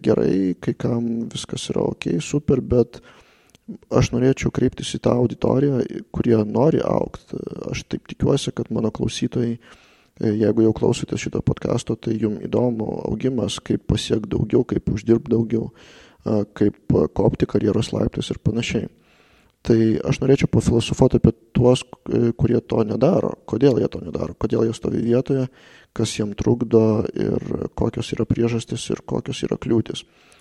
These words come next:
Aš įsivaizduoju, kas vyksta jų galvoj, pasąmonėj, galbūt net jie to nesuvokia, bet aš interpretuoju ir įsivaizduoju taip, tuoj papasakosiu. Aš tikiuosi, kad,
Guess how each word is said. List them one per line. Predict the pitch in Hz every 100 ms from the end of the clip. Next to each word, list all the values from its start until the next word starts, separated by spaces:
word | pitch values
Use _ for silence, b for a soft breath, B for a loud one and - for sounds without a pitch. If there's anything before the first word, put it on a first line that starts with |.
| b -
Aš | 139
įsivaizduoju, | 143 - 139 120 131 120 139 135 - -
kas | - - - -
vyksta | 120 - -
jų | 110 113
galvoj, | 110 110 117 -
pasąmonėj, | 208 - 107 117 139 202 233 b b b b -
galbūt | 120 117 -
net | 113 - - -
jie | 104
to | - 95
nesuvokia, | 95 107 156 196 -
bet | 170 - - - -
aš | 113 -
interpretuoju | 120 117 - - 110 123 120 120 -
ir | -
įsivaizduoju | - - 135 117 117 113
taip, | - 104 - - B B B B -
tuoj | -
papasakosiu. | - - - - - - -
Aš | -
tikiuosi, | - - 135 120 - -
kad, | - 113